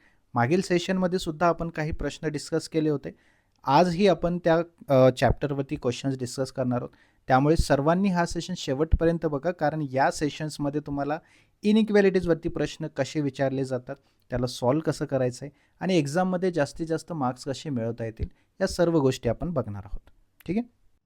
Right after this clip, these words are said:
लेक्चर सुरू करण्याआधी अत्यंत महत्त्वाची गोष्ट तुम्हाला सांगू इच्छितो.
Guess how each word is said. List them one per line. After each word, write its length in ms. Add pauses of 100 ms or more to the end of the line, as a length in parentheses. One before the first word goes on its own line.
(400)
लेक्चर 300
सुरू 260
करण्याआधी 420
अत्यंत 460
महत्त्वाची 540
गोष्ट 320
तुम्हाला 320
सांगू 320
इच्छितो. 460